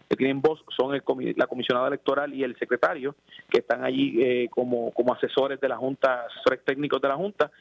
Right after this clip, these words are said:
Eh, ciertamente el presidente puede llevar sus asesores si quisiera llevarlo y cualquier miembro de la Junta también podría llevar algún miembro, eh, algún asesor, pero al momento de la votación, al momento de, de,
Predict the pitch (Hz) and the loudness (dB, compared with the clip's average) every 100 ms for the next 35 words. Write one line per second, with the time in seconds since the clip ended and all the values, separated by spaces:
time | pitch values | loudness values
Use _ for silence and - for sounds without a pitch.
0 | - - - - 120 - 135 143 143 143 | -20 -20 -4 0 0 0 0 0 -2 -6
1 | 143 123 131 147 143 131 131 131 131 139 | -4 -2 0 0 2 0 0 0 -2 -4
2 | 131 123 113 131 127 123 - 113 139 131 | -4 0 2 2 0 -8 -8 2 4 4
3 | 135 185 185 - 123 139 139 143 139 131 | 0 0 0 0 0 -2 -4 0 0 0
4 | 156 165 127 123 131 123 127 123 120 120 | -2 -2 -4 -4 -2 2 4 4 2 -2
5 | 123 127 151 185 151 - - - - 139 | -12 -2 2 2 0 -2 -20 -20 2 4
6 | 131 120 127 143 139 143 208 - 175 190 | 4 0 0 0 0 0 -2 0 0 0
7 | 180 - 139 131 127 127 147 147 143 143 | -2 -2 -2 -2 -2 0 0 0 0 -2
8 | 139 175 196 160 135 123 - 139 139 139 | -2 -2 -2 -2 -6 -4 0 0 2 2
9 | 139 131 - 135 127 127 120 | 2 0 0 0 2 0 -4